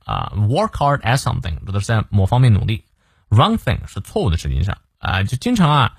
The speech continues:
人们是在错误的事情上努力。当然，这个so often可以放到句尾，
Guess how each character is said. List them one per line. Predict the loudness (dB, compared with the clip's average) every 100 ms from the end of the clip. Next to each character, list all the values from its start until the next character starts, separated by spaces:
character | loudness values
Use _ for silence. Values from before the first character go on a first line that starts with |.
| _ _
人 | 2
们 | 4
是 | 4
在 | 0
错 | -2 -2 -2
误 | -2
的 | -2
事 |
情 | 0
上 | 0
努 | 0
力。 | -4 -6 -8 _
当 | 0
然， | 0
这 |
个 | 0
so | 0 0
often | 0 0 -2 -4 -4
可 |
以 | -2
放 | 2
到 | 2
句 | 2 0
尾， | 0